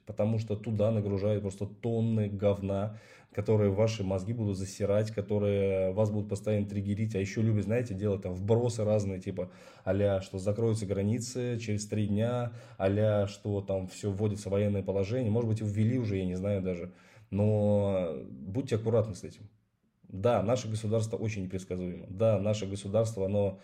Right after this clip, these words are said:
может сказать одно, а через, э, три дня сказать совершенно другое, противоположное. То есть здесь я тоже дам совет такой житейский. Если, э, по новостям говорят, что все хорошо,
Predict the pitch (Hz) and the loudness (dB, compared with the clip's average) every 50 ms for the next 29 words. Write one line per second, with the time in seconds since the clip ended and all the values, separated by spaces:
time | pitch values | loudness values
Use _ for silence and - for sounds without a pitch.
0 | - - - - _ - 98 110 107 107 107 104 101 98 101 98 - 104 98 101 | -20 -20 -20 -16 _ 0 2 2 2 2 0 -2 0 2 2 4 4 2 2 2
1 | 113 120 120 120 120 - - 95 92 - 101 92 92 92 92 92 92 92 95 90 | 2 2 2 2 2 0 -2 -4 -4 -4 -4 -4 -4 -6 -6 -6 -4 -2 0 0
2 | 90 90 90 - 104 104 98 101 107 107 107 110 101 90 98 98 92 - 95 95 | -2 -2 -4 -2 0 0 2 2 2 2 2 0 -2 0 0 0 -2 -2 -4 -6
3 | 95 - - 113 104 101 95 92 92 98 98 95 110 110 104 101 104 95 92 - | -6 -4 -2 0 0 0 -2 -2 -4 -4 -2 0 2 2 2 2 0 -4 -6 -6
4 | 95 92 98 98 101 101 90 95 87 87 85 87 90 90 90 98 120 123 - 107 | -6 -2 0 0 0 0 -2 -4 -8 -10 -10 -8 -8 -8 -6 -4 -4 -2 -2 -2
5 | 101 113 110 98 95 92 92 92 92 92 - 101 101 123 139 - - 104 - - | -2 -2 -2 -2 -2 0 0 -2 -2 0 0 0 0 0 -2 -4 -6 -8 -6 -4
6 | 98 87 90 95 90 - 127 131 127 - - - 90 - - - - - - - | -4 -4 -4 -6 -4 -4 -4 -4 -4 -6 -8 -10 -10 -10 -14 -20 -20 -20 -20 -20
7 | - - _ _ _ - 87 90 90 104 131 135 131 - 117 107 104 101 98 95 | -20 -20 _ _ _ -10 -10 -6 -2 0 0 0 -2 -2 0 0 2 2 2 2
8 | 92 92 92 95 92 90 92 95 92 92 92 95 - - _ 107 101 101 104 107 | 2 0 0 -2 -4 -4 -6 -8 -10 -10 -12 -12 -14 -4 _ 0 2 4 4 4
9 | 113 110 110 110 - 120 104 92 95 95 98 104 110 104 - - 95 - - 110 | 4 2 2 2 2 2 2 2 2 2 2 4 4 2 0 -2 -6 -6 -4 -4
10 | 101 104 104 92 95 92 - - 135 156 170 175 | -4 -2 -4 -4 -4 -4 -2 0 0 0 0 0